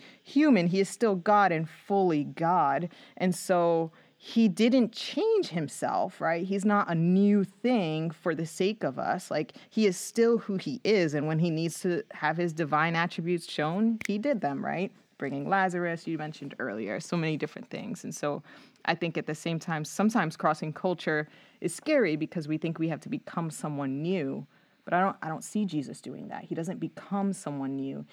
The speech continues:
He takes on a new culture and he lives in that culture, but he still is who he is and who he's always been from the garden and before, before we can imagine. And so I think crossing culture, it means sacrifice. It means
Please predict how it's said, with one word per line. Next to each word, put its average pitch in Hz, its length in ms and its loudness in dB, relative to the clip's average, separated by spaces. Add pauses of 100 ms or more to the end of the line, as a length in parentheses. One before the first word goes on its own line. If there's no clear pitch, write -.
(120)
He 165 160 -8
takes - 500 -4
on 165 380 2
a 135 60 0
new 139 180 -2
culture - 460 -4
and 135 180 -4
he 135 120 -6
lives 165 380 0
in 135 80 0
that 131 160 -4
culture, - 320 -6
but 151 140 -2
he 151 120 0
still 170 420 0
is 160 360 0
who 151 140 -4
he 135 200 -4
is 135 300 -4
and 139 120 -10
who 151 120 -2
he's 135 200 -4
always - 260 -6
been - 360 -8 (500)
from 139 240 -2
the 131 80 2
garden 160 500 0
and 147 220 -4
before, - 560 -4 (720)
before 143 340 -4
we 147 120 -4
can 147 120 -10
imagine. 135 480 -6
And 151 160 -6
so 143 360 -4
I - 360 -20
think 208 160 2
crossing 156 400 0
culture, 139 480 -6
it 147 180 -6
means 143 220 -2
sacrifice. 151 760 -2
It - 240 -8
means 139 340 -4